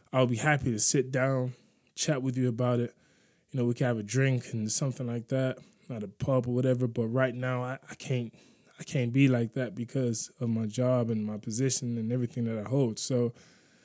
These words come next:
I was like, "Man, like, is it really that difficult?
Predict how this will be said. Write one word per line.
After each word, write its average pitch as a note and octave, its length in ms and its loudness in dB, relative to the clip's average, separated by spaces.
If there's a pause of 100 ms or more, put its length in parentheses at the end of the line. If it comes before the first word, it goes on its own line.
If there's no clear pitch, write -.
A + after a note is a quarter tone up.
(260)
I D3 80 -4
was A#2 120 -4
like, G2+ 140 -10
"Man, A#2 460 0 (540)
like, C#3 160 -2
is C#3 140 0
it D#3+ 100 0
really E3 600 6 (520)
that C#3 460 -2
difficult? B2+ 680 2